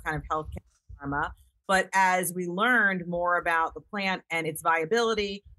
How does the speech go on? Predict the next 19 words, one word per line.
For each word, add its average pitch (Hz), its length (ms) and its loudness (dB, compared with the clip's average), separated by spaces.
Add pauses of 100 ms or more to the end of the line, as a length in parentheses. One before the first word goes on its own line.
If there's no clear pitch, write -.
(100)
and 185 120 0
its 170 180 -2
therapeutic 180 460 -2
nature, 190 300 -4
and 170 180 -2
also 196 360 0
kind 170 280 -2
of 156 140 -2
his 196 220 -6
frustrations 175 840 -6
with 165 220 -2 (720)
that - 220 0
traditional 190 520 -4
sector 180 480 0
where 160 420 0 (200)
drug 202 260 2
costs 190 360 2
were 180 80 -6
getting 165 260 -2